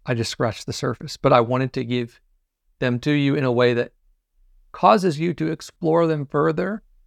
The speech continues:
Like I said, the Holy Spirit's going to take one or all of them, let it grip you, and then go take that further so that you can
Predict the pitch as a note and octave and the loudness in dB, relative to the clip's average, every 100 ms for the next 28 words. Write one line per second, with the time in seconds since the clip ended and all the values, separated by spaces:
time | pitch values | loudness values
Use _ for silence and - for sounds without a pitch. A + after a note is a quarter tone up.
0 | _ _ _ _ _ _ _ _ - C3+ | _ _ _ _ _ _ _ _ -8 -2
1 | C#3 - D#3 D3 G3 - F3+ - - C#3+ | -2 0 0 0 0 0 -2 -2 -2 -2
2 | C3+ C3+ B2 - _ _ _ _ _ - | -2 -2 -4 -6 _ _ _ _ _ -4
3 | C#3 C3 C#3+ D#3 C3+ D3+ E3 B2+ B2+ - | -2 2 2 4 4 4 2 -2 -2 -4
4 | C#3 C3+ B2+ C#3+ - B2+ A#2 A#2+ _ _ | -4 -4 0 0 0 0 -2 -4 _ _
5 | _ _ _ - C3+ D3 F#3 G3 - G3 | _ _ _ -4 0 2 0 0 -2 0
6 | F#3+ F3+ E3+ F#3 E3 C3 _ _ _ - | 2 2 2 2 0 -8 _ _ _ -10
7 | D3 D#3+ C3+ C3 | -6 -4 -4 -6